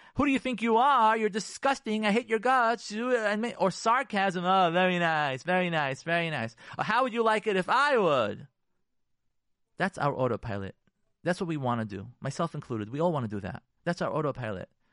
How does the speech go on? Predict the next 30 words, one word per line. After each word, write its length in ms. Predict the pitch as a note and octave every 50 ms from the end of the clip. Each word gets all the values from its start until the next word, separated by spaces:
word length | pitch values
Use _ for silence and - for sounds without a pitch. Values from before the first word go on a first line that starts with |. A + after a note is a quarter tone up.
| _ _ _ _ _
Don't 180 | - F3+ G#3 F#3
do 100 | G3 G3
that. 260 | F3 B2 F#2 - - _ _ _ _ _ _ _ _ _ _ _ _
Don't 220 | - E3 F#3+ G#3 F3
do 140 | E3+ G3+ F#3+
that. 260 | D#3+ A2+ F#2 - - _ _ _ _ _ _ _ _ _ _ _
I 60 | - D#3+
can 160 | - F#3 F3+
tell 160 | - F#3 F#3
you 120 | F3+ E3+
so 420 | D#3 - - - - - F#3+ G3 A3
many 280 | A3+ G#3+ G#3 G3 F#3
marriages 760 | D#3+ D3 C#3+ C#3+ C#3 C#3+ C#3+ C#3 C#3+ C#3+ C#3+ B2 B2 A#2 G#2+
are 80 | A#2+ A#2
being 460 | G#2+ G#2+ - C#3 C#3+ C#3+ C#3 B2 A2+
ruined 540 | A2+ B2+ D3 F3 G#3 A#3 C4 C4+ C4 - - _ _ _ _ _ _ _ _ _ _ _ _
because 540 | - C#3 - - - - D#3+ C#3+ C#3 - -
lack 600 | E2 A#2 B2+ B2 C3+ D3 D3+ E3+ G3 - - - -
of 140 | C#3+ B2 C3
negotiation 600 | C3 A#2 B2+ B2+ B2 - C3+ A2+ A#2+ - - A#2
skills. 440 | - - - G#2 G2+ G2 - - _ _ _ - - - _ _ _ -
They, 120 | D3 D3
people 300 | - - - F#3+ F3+ G3
don't 220 | F3+ - D#3+ D#3 E3+
know 40 | E3+
how 100 | E3 D#3+
to 20 |
negotiate. 580 | D#3 D3 B2 C3+ D#3 F3 - - G2+ F#2 F2+ -
They 80 | B2
fight. 540 | A#2+ - - _ - D3 G#2 F2+ _ - -